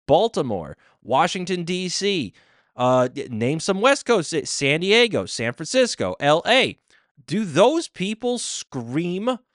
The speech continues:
heightened civilization? No, they don't anymore. Between all of the migrants coming in there,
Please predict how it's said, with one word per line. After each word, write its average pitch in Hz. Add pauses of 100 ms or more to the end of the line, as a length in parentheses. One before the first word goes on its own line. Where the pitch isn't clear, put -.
(120)
heightened 190
civilization? 170 (340)
No, 262
they 180
don't 170
anymore. 98 (440)
Between 190
all 170
of 214
the 190
migrants 156
coming 120
in 95
there, 95